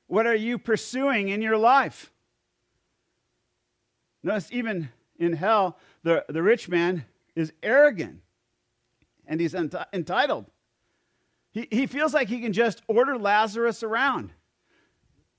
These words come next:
He says, "Abraham, order that slave Lazarus down here with a little water in his tongue to cool my t-, or on his finger to cool my tongue." Now, this man is, is calling Abraham father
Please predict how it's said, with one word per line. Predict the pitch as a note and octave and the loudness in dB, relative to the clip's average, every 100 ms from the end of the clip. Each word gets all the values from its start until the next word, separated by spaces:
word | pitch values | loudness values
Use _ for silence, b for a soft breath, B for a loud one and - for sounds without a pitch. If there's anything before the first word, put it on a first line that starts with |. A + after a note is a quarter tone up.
| _ | _
He | F#3+ | -8
says, | F3+ A#3 A3 | -2 0 2
"Abraham, | B3 D4 B3+ B3 A3 | 4 4 4 4 6
order | C#4 D4+ | 6 8
that | D4+ | 4
slave | - C#4 C4 A#3+ | 2 4 4 6
Lazarus | C4 C4 B3 G#3+ | 6 6 2 2
down | B3+ B3+ A#3 | 2 2 2
here | B3 A#3+ | 2 4
with | A3 A3 | 2 2
a | A3+ | 4
little | B3+ A#3 | 6 6
water | B3 C4+ B3 | 8 6 6
in | A3+ | 0
his | - | -4
tongue | A#3 A#3 B3 | -2 -2 2
to | G#3+ F#3+ b b _ | 2 2 b b _
cool | C4 C#4 | 2 4
my | B3+ A#3 | 4 0
t-, | - G3+ | -2 0
or | G3 | 0
on | G3 | 0
his | F#3 - | -2 -6
finger | - B3+ A#3+ | -6 -4 -2
to | G3+ | -2
cool | G#3 A3+ B3+ | -2 -2 0
my | B3+ A3+ | 0 0
tongue." | C4+ D4+ F3+ G#2+ _ _ _ _ _ _ _ _ _ _ G#4+ A4 _ _ _ _ _ _ _ _ _ _ _ _ _ _ _ | 2 2 0 -8 _ _ _ _ _ _ _ _ _ _ _ _ _ _ _ _ _ _ _ _ _ _ _ _ _ _ _
Now, | E3+ | -4
this | F3 D3+ | -2 -4
man | F#3+ A#3 A3+ | -2 0 0
is, | F3+ D3 - | -4 -6 -6
is | E3 | -6
calling | - G3+ F#3+ F3 D3 _ _ _ | -2 2 2 2 -2 _ _ _
Abraham | F#3+ G#3+ F#3+ E3+ E3+ | 0 0 0 0 -2
father | C#3 F#3+ G3+ A#3+ G#3+ E3 F3+ | -2 2 4 4 4 0 -4